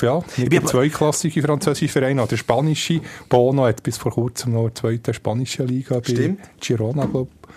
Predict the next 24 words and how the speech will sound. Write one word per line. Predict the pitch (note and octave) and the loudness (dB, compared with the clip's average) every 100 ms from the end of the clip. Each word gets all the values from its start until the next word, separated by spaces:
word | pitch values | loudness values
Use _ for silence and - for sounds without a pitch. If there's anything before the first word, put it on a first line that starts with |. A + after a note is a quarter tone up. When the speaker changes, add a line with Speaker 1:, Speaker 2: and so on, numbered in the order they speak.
| - - - - | -20 -20 -20 -8
Speaker 1:
gespielt | - B2 B2 | -2 -2 -2
jetzt | A#2 - - A2+ | -6 -4 -6 -2
beim, | A2 A2 | -2 -2
beim | A2 A2 | -2 -2
F | A2 - | -2 -4
C | A#2 | -4
Sevilla. | A#2+ A2 A#2 C3 - - - - | -4 -4 -2 -4 -6 -14 -20 -8
Ja, | A2+ B2+ A3+ - | 2 2 2 -2
also | C3 A#2 A#2+ A#2+ - - - | 0 2 2 -2 -8 -16 -6
relativ | C3+ D3 E3+ - A#2+ | -2 0 0 0 -2
kleine | - C3 F3 D#3 | 0 0 2 0
Clubs, | - B2 D3+ - - - | 0 0 0 -2 -8 -4
aber, | - B2 - D#3 | 0 0 2 2
ähm, | D3 A#2 A2 A2 G#2+ - | 4 2 2 2 0 -2
ja, | A2 E3+ | -2 -2
keine | - B2+ A#2 | -2 -2 -2
Topstars, | - B2 - - - C3 D3 B2 | 0 -2 -2 -2 2 2 2 -2
ausser | - A#2+ | -2 -2
jetzt | A2+ - | -4 -6
Hakimi | - - A#2 B2+ | -6 -4 -2 -2
natürlich | A#2 B2 B2 | -2 -6 -8
bei | - A#2 | -4 -2
S | A#2+ | -2
G. | - | -2